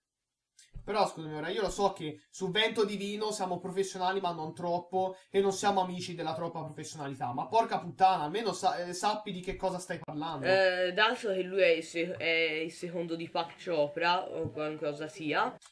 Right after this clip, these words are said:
Speaker 1: Il secondo Deepak Chopra, chiunque sia. Deepak Chopra è un personaggio della cultura americana, ma vabbè.
Speaker 2: Eh, per diventare il primo, eh, deve, deve andare,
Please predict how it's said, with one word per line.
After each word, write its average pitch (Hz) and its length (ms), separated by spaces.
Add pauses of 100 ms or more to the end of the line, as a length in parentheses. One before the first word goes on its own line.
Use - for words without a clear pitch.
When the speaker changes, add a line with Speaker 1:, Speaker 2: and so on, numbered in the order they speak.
(120)
Speaker 1:
Il - 160
secondo 190 400
Deepak 185 420
Chopra, 170 440
chiunque 156 320
sia. 151 240
Deepak 202 280
Chopra 208 300
è 165 40
un 165 60
personaggio 151 920
della 147 220
cultura 151 300
americana, 135 480
ma 131 100
vabbè. 143 240 (200)
Speaker 2:
Eh, 196 420
per 196 140
diventare 220 380
il 247 100
primo, 180 560 (240)
eh, 175 220
deve, 202 420
deve 196 220
andare, 185 840